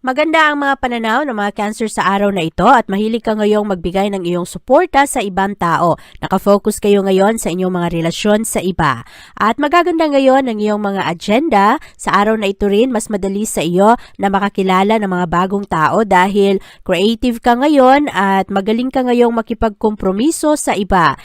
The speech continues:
Maganda rin ang iyong pagiging adventurous sa araw na ito at mas mag-improve ngayon ang iyong connection sa iyong komunidad. Maganda rin ngayong araw ang iyong interest.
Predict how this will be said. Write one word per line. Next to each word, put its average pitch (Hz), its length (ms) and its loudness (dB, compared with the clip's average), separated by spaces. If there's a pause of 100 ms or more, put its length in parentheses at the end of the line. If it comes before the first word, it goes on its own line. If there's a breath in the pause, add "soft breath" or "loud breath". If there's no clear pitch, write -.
(220 loud breath)
Maganda 202 320 0
rin 208 320 0
ang 190 80 -2
iyong 190 240 0
pagiging 190 480 -4
adventurous 196 720 -2
sa 190 80 -2 (160)
araw 196 160 0
na 190 80 -2
ito 170 400 0 (240 loud breath)
at - 160 -4
mas 190 240 -2
mag-improve 202 640 -4
ngayon 240 400 2
ang 190 80 -6
iyong 196 240 -4
connection 202 560 -4
sa 226 160 -4
iyong 185 240 -2
komunidad. 170 720 0 (240 loud breath)
Maganda 294 400 0
rin 294 160 -2
ngayong 269 320 0
araw 285 480 2
ang 208 140 0
iyong 202 400 -2
interest. 214 880 -4